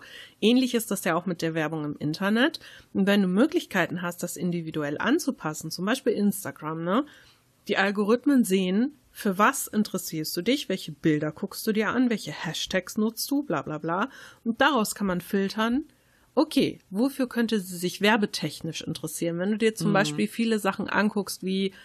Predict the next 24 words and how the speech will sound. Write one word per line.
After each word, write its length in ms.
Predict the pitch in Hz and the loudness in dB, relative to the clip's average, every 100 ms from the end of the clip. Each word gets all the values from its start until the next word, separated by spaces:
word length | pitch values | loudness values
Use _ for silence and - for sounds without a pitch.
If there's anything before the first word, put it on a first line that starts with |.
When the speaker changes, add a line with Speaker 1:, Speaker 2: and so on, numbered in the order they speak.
| - _ _ _ _ - | -20 _ _ _ _ -10
Speaker 1:
zum 200 | - 190 | -2 0
Beispiel 280 | 180 - | 0 -2
Accounts 420 | - - 196 202 - | -6 0 2 2 0
mit 120 | 170 | -2
schöner 280 | - 196 208 | 2 4 6
Unterwäsche 560 | 294 254 160 151 - | 6 4 0 -2 -4
oder 240 | - 151 151 | -4 -4 -4
so, 360 | 160 180 285 _ | -2 -2 -4 _
dann 160 | - 294 | -2 2
wirst 180 | 247 - | 2 2
du 80 | 190 | -2
halt 180 | 190 | 0
Werbung 520 | 175 156 156 196 226 - | 2 0 2 2 2 -4
Speaker 2:
<laughs> 60 | - | 0
Speaker 1:
für 140 | 320 | 0
schöne 260 | - 190 - | 2 0 2
Unterwäsche 720 | 202 190 143 127 - 202 349 - | 2 2 -4 -6 -2 -2 -2 -2
auch 220 | 196 156 | -2 -2
von 200 | - 214 | -6 -6
Speaker 2:
Ich 60 | 196 | -2
krieg's 180 | - 175 | 0 0
Speaker 1:
anderen 220 | 190 226 | 0 -2
Firmen 440 | - 339 214 151 | 0 2 2 0
bekommen. 480 | 143 - 165 - 202 | -6 -8 -8 -8 -10